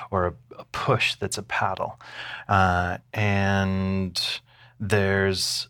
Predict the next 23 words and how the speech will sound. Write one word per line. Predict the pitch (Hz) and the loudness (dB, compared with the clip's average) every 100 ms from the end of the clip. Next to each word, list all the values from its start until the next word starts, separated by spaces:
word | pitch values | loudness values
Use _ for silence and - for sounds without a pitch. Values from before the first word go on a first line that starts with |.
| - | -4
a | |
solo | 117 - 110 101 90 - - - | -2 0 0 0 -4 -10 -14 -8
aspect | 90 - - 92 - - - | -6 -4 -4 -6 -6 -10 -4
on | 98 90 90 90 - | 0 0 0 -2 -4
almost | 110 110 107 - | -2 0 0 0
all | 104 101 | -4 -4
of | 104 | -4
our | 98 | -4
trips, | - - - - - | -4 -4 -6 -6 -6
which | - 98 - | -8 -6 -4
range | 90 90 - | -4 -4 -6
from | 95 85 | -8 -8
twenty-four | - 95 90 98 95 | -6 -6 -6 -6 -8
to | |
forty-eight | - 104 101 98 98 | -8 -8 -6 -6 -4
hours, | 95 95 95 95 | -6 -6 -10 -8
where | 95 | -4
they | 95 113 117 | 2 2 2
actually | 98 98 - 101 92 90 - - - | 0 -2 0 0 0 -2 -8 -14 -4
sit | - - 107 - - | 0 2 0 -2 -2
on | 107 98 | 0 0
their | 95 95 | 0 2
own | 139 117 104 95 98 | 4 4 2 0 -2